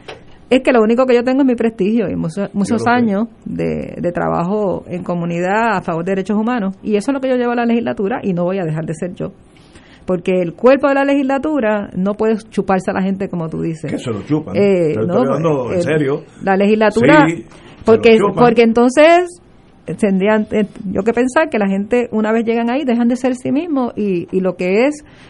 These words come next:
Speaker 1: el, los, las malas costumbres de esa institución que ha, va de un, de, ha sido, ha ido desgastándola, pues se la, se la lleva. Pero si eso pasara, que no creo que va a pasar
Speaker 2: Yo espero
Speaker 1: conmigo,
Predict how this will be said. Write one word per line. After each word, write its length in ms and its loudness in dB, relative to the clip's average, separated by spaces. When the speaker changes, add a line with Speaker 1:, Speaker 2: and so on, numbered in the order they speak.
Speaker 1:
el, 420 -2
los, 200 -2
las 120 0
malas 220 0
costumbres 500 -2
de 100 0
esa 140 -2
institución 600 -4
que 120 -2
ha, 180 -4
va 100 0
de 80 0
un, 180 -2
de, 420 -6
ha 60 -4
sido, 600 -2
ha 100 -2
ido 140 2
desgastándola, 800 0
pues 180 2
se 120 0
la, 200 0
se 120 -4
la 100 0
lleva. 300 4
Pero 300 4
si 260 0
eso 220 2
pasara, 520 0
que 100 -6
no 140 -4
creo 180 0
que 60 0
va 80 2
a 20 -2
pasar 240 -2
Speaker 2:
Yo 40 -2
espero 60 2
Speaker 1:
conmigo, 420 2